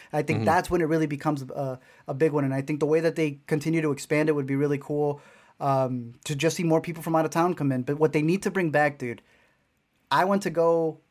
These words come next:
Speaker 1: see a comedy show at the Chicago Theater, and I
Speaker 2: Mm-hmm.
Speaker 1: walk in and I see a Chicago Film Festival banner from, like, the nineties. I
Speaker 2: Ooh.
Speaker 1: walk in there, when I tell you this thing mops the Paramount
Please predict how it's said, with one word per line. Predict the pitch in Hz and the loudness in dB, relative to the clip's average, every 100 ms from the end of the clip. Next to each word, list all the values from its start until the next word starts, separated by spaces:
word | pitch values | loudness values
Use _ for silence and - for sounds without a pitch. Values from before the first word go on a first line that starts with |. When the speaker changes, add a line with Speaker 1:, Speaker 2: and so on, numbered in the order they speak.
| - | -16
Speaker 1:
see | - 165 160 151 147 | -6 -4 -2 -4 -4
a | 151 135 | -4 -4
comedy | 135 160 170 170 | -2 0 0 -2
show | - 170 175 | 0 2 2
at | 135 | -2
the | |
Chicago | 139 143 147 151 | -6 -2 0 0
Theater, | 143 139 165 202 202 _ _ - | -2 -2 0 -2 -6 _ _ 2
and | 135 | 6
I | |
Speaker 2:
Mm-hmm. | - | 6
Speaker 1:
walk | 180 175 | 4 0
in | 175 180 | 0 2
and | 165 | 2
I | 139 | 0
see | 139 170 170 | -2 -6 -4
a | 151 | -4
Chicago | 143 - 156 160 165 156 147 _ _ | -4 0 0 2 2 0 -4 _ _
Film | _ - 165 180 | _ -2 -2 0
Festival | 175 175 - 160 139 | -2 -2 -2 -2 0
banner | 139 139 175 | 2 2 0
from, | 175 156 | -2 -2
like, | 147 139 | -2 -2
the | |
nineties. | 127 120 156 202 233 - _ _ _ _ - - 107 | -2 0 0 0 -4 -8 _ _ _ _ -20 -8 0
I | 190 | 0
Speaker 2:
Ooh. | |
Speaker 1:
walk | 226 196 - | 2 0 0
in | 185 | 0
there, | 190 | 2
when | 175 160 | 2 2
I | 185 | 2
tell | - 196 | 0 0
you | 185 | 0
this | 160 175 - | 0 -2 0
thing | 160 135 127 135 139 151 | -2 0 -2 -2 0 0
mops | 156 135 - - | 0 0 -2 0
the | 156 | 0
Paramount | 139 147 139 131 117 | 2 2 2 2 -2